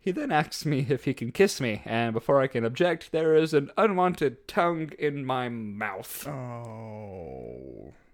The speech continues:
Speaker 1: <laughs> Not just a simple kiss, of course not.
Speaker 2: How unfortunate. Ugh.
Speaker 1: I froze. The only other kiss I had was with Jesse,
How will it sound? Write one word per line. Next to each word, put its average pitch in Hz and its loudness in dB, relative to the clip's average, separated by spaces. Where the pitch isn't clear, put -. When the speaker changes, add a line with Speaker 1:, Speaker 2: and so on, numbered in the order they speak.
Speaker 1:
<laughs> - -10
Not 170 0
just - -6
a 160 -4
simple 151 -2
kiss, 123 0
of 107 -8
course 143 0
not. 120 -8
Speaker 2:
How 151 -6
unfortunate. 113 -4
Ugh. 107 -6
Speaker 1:
I 123 -6
froze. 135 0
The 143 0
only 294 -4
other 302 -4
kiss 196 0
I 156 0
had 151 -2
was 127 0
with 113 -4
Jesse, 123 -6